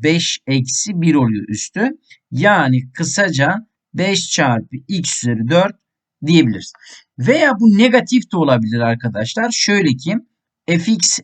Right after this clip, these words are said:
eşittir x üzeri eksi üç olsun. Şimdi bunun türevi şöyle alıyoruz arkadaşlar.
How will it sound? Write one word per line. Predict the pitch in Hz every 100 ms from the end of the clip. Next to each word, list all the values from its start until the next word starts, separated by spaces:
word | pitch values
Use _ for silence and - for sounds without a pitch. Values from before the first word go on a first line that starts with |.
| _
eşittir | 151 - 131 131 - 226 233 _ _ _ _
x | 208 175 - 170
üzeri | 139 127 123 120 -
eksi | 160 - - 233
üç | 208 -
olsun. | 123 92 87 - 165 _ - - - -
Şimdi | - 277 170
bunun | 254 294
türevi | 233 208 202 262
şöyle | - 202 160
alıyoruz | 117 113 107
arkadaşlar. | 110 104 - 107 104 - 190